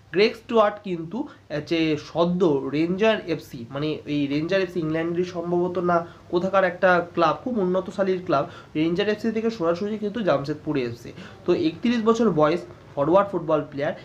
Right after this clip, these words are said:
এই গ্রেগ স্টুয়ার্ট। এই গ্রেগ স্টুয়ার্টকে নিয়ে কিন্তু অনেক আশা রয়েছে। আহ, তোমার শুধুমাত্র জামশেদপুরের বলবো না, আমরা যারা ফুটবল ফ্যান আছি, নর্মাল ফুটবল ফ্যান,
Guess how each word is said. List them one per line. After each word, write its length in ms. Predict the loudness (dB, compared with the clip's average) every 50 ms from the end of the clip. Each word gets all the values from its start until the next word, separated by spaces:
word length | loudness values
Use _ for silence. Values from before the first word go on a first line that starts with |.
| -18 -16 -14
এই 80 | -14 -14 -14 -4
গ্রেগ 200 | 0 0 0 0 -2 -6 -14 -20 -20 -20 -20 -20
স্টুয়ার্ট। 400 | -8 -2 2 4 4 4 2 -2 -8 -14 -18 -18 -20 -8 -2 0
এই 140 | 2 2
গ্রেগ 340 | 2 0 -4 -6 -6 -6 -6
স্টুয়ার্টকে 480 | -8 0 4 4 4 4 4 0 -4 -4
নিয়ে 180 | -4 -6 -6 -4
কিন্তু 220 | -4 -4 -2 -2 -2
অনেক 360 | -2 -2 0 0 0 0 0
আশা 260 | 0 0 0 0 0
রয়েছে। 300 | 2 2 2 0 0 -2
আহ, 360 | -4 -4 -8 -12 -12 -6 -2 0 2 2 4 2 2 0 -2 -2 0
তোমার 320 | 2 4 4 4 4 2
শুধুমাত্র 600 | -2 -2 0 2 2 2 2 2 2 2 0 0 -2 -6 -10 -4 -2
জামশেদপুরের 580 | 0 0 0 0 -2 -4 -2 -2 0 2 4
বলবো 220 | 4 4 4 4 4
না, 80 | 4
আমরা 200 | 2 2 2 2
যারা 140 | 4 4 2
ফুটবল 360 | 2 0 -2 2 2 2 2
ফ্যান 240 | 2 0 0 0 0
আছি, 160 | 0 -2 -4
নর্মাল 300 | -4 -4 -2 -2 -2 -4
ফুটবল 300 | -4 -4 -2 0 0 0
ফ্যান, 160 | 0 -2 -6